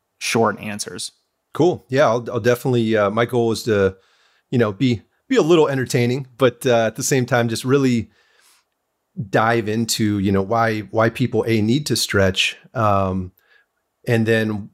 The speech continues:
Speaker 2: why most people are essentially just, if they are taking that commitment to stretch, why they aren't t-, unfortunately doing the correct stretches or doing effective stretches, I should say. So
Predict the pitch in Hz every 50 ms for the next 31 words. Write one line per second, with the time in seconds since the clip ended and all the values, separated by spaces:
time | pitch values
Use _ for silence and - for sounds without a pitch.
0 | _ _ _ _ - 113 120 113 113 107 107 113 120 135 131 - - 127 113 113
1 | 117 107 101 98 - - 113 110 - - 110 107 95 107 95 - - - _ _
2 | _ _ _ _ _ _ - 131 123 - 127 110 117 - 131 123 123 120 120 -
3 | - 123 120 - 135 113 107 101 95 - - 107 98 98 98 95 - 98 - -
4 | - 110 101 - - 110 110 110 113 107 107 101 - - 110 107 107 104 98 -
5 | - - _ _ _ _ _ _ _ _ _ - - - _ _ _ _ _ -
6 | - - - 147 127 123 - 185 196 185 - 156 139 135 123 135 156 147 135 120
7 | 110 - - 120 107 - - - 117 101 95 - 101 92 90 - 107 104 110 104
8 | 107 127 127 123 117 98 - - - 127 123 - 120 110 - - - 110 95 -
9 | - 95 98 98 90 - 104 87 - - 101 95 92 92 - - 104 98 95 95
10 | 95